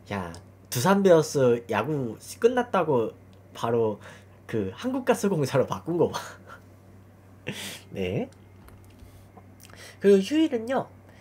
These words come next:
산업 분야에 따라서 평일이랑 휴일의 서비스 수요가 달라져요.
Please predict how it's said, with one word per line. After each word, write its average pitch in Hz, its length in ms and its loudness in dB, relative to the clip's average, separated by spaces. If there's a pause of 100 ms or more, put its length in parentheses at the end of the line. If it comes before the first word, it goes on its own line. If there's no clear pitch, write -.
(140)
산업 349 480 -6
분야에 165 380 -2
따라서 131 340 -4
평일이랑 233 580 -4
휴일의 214 380 -4
서비스 - 440 -8
수요가 269 440 -6 (160)
달라져요. 98 680 -4